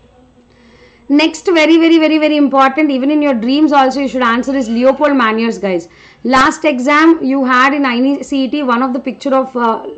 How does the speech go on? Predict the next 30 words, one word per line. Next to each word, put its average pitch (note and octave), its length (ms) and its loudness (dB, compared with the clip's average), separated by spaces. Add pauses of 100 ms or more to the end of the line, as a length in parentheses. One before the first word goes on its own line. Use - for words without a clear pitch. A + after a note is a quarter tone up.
(120)
uh, A3+ 400 -4
Leopold B3+ 460 0
Manners. A#3 480 -2 (340)
As B3 280 0
well, D4 200 0
F B3+ 160 -2
M C4 140 0
G C4 140 -2
December B3+ 440 0
also C4 300 0
they B3 140 0
have A3 160 -6
given, B3 360 -2
uh, A3+ 80 -2
Leopold A#3 420 -2
Manners A3+ 360 -2
as A3+ 120 -4
an A3 100 -4
image-based G#3 520 -4
question. F3 420 -6 (280)
So A#3 120 -6
all B3+ 240 2
of D4+ 160 -4
you C#4+ 100 -4
should B3+ 220 -6
be B3+ 120 -4
perfect A#3 420 -4
with A#3+ 140 -4
Leopold A3 420 -2
Manners. F3+ 600 -4